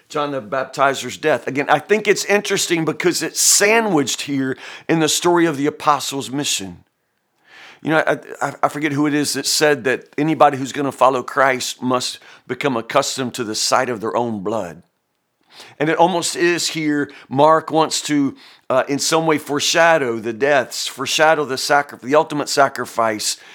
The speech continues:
that will be paid for, for all of these apostles, all of these men who are following Jesus. You know, uh, they, they better get used to the sight of their own blood,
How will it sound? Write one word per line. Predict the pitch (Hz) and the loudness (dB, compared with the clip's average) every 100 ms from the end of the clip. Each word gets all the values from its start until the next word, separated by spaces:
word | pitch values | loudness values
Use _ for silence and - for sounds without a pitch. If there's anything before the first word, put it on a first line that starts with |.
| - - _ 120 | -20 -20 _ 0
that | 135 - | 2 2
will | 131 123 | 0 -4
be | 127 | -4
paid | - 131 120 | -2 -2 -2
for, | - 123 120 - | -6 -8 -8 -10
for | - 123 123 | -6 -2 4
all | 131 139 | 4 2
of | 117 | -2
these | 110 113 - | -6 -6 -4
apostles, | 110 - 113 110 - 101 101 | -4 2 2 2 -6 -6 -2
all | 117 | -2
of | 120 | -2
these | 110 87 | -10 -8
men | 110 110 107 104 | -4 -4 -4 -6
who | 104 107 | -6 -6
are | 98 95 - - _ | -6 -10 -20 -20 _
following | 123 117 110 107 | 2 2 0 -6
Jesus. | 104 110 104 90 87 - - | -8 -8 -8 -8 -8 -8 -8
You | 107 | -8
know, | 98 - | -10 -8
uh, | 95 90 95 - | -8 -8 -12 -10
they, | 117 113 | -6 -6
they | 95 117 | -4 -6
better | 95 117 127 | -2 0 0
get | 113 113 110 | -2 -4 -6
used | 104 110 107 - | -6 -6 -6 -6
to | 101 | -8
the | 90 | -6
sight | - 101 95 | -2 -2 -4
of | 92 | -8
their | 90 87 | -8 -8
own | 87 | -8
blood, | 80 - - - | -12 -14 -18 -20